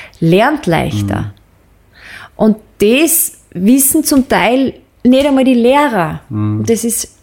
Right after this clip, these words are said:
Speaker 1: alarmierend. Also ich bin ja da mit dem Felix Gottwald in Gesprächen und schauen wir mal, was, was man da in Bewegung bringen kann.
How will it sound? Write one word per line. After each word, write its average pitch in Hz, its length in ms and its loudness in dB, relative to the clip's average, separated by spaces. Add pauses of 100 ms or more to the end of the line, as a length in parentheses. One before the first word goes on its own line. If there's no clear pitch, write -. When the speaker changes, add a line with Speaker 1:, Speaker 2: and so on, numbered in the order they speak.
(340)
Speaker 1:
alarmierend. 233 760 0 (1200)
Also 220 220 2
ich 233 120 0
bin 247 160 2
ja 254 100 2
da 226 280 2
mit 220 140 0
dem 214 160 0
Felix 240 440 0
Gottwald 254 400 0
in 254 140 2
Gesprächen 247 640 0
und 208 480 -2 (580)
schauen 202 300 0
wir 196 140 2
mal, 165 420 -2
was, 185 380 -4
was 196 160 0
man 202 140 0
da 190 500 0 (100)
in 196 160 0
Bewegung 202 440 2
bringen 208 340 2
kann. 226 420 0